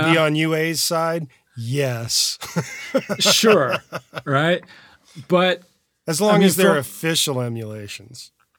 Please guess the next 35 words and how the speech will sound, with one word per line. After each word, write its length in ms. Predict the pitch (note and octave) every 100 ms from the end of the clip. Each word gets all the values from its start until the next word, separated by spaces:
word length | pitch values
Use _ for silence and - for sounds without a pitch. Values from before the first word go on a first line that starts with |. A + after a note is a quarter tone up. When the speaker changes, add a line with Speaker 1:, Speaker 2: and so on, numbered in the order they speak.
| - - _ _ _ -
Speaker 2:
Yeah, 560 | G3+ F#3+ C4+ B3+ B3
but, 300 | G3 F3 B3
but 100 | F#3+ B3
it 80 |
also, 380 | A#3+ B3 B3+ B3
again, 440 | F3+ F3+ C4 F#3+ C3
it's 140 | -
like 200 | D3+ D3
y-, 200 | C#3+ C#3 _ F#3
you 300 | D#3 C3+ F#3
and 80 |
I 100 | D#3+
have 100 | D3
talked 260 | - D#3 D3+
about 240 | B2+ B2+
it 80 | A#2
before. 560 | B2 - F#3 F3+ C#3 -
Is 200 | - - _ _ _
if 300 | F#3 E3 -
you 520 | D#3+ F#3+ G3+ G3+ F#3+ - _ _
feel 340 | - F3+ E3 D#3
like 420 | D3+ C#3+ - -
you 280 | - A#2+ D3+
can't 420 | D3 D#3+ D3 C3 F#2+
do 220 | C3 C3
a 80 | B2
mix 420 | B2 B2+ B2+ -
because 420 | B2 - C#3 G2
you 140 | A#2+
don't 240 | A#2+ A#2 A2
have 300 | - B2 A#2
the 140 | A2 G#2+
right 320 | G#2+ A2+ -
console 560 | - A2+ A#2+ - C3+
emulation, 720 | C#3 C#3+ C#3 D3+ D3 F3 E3